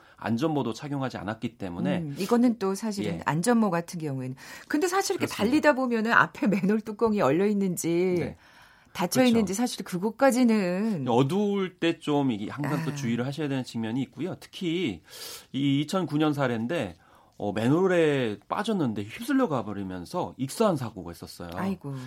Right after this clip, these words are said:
Speaker 1: 이때 문제는 뭐가 이제 핵심적이었냐면 맨홀 뚜껑 물론, 물론 이제 그 문제도 있지만요. 휴대전화를 통화를 하면서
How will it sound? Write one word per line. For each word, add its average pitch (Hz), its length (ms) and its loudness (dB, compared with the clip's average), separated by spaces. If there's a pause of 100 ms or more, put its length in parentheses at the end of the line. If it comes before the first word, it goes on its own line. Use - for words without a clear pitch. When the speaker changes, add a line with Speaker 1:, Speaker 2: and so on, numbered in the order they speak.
Speaker 1:
이때 180 320 4
문제는 120 480 2
뭐가 101 420 -2
이제 90 140 -12
핵심적이었냐면 110 760 -6
맨홀 107 220 -2
뚜껑 123 480 -4
물론, 104 320 -4
물론 107 340 -4
이제 92 220 -8
그 - 160 -16
문제도 98 420 -8
있지만요. 92 640 -8 (360)
휴대전화를 151 920 0
통화를 180 360 -6
하면서 156 640 -6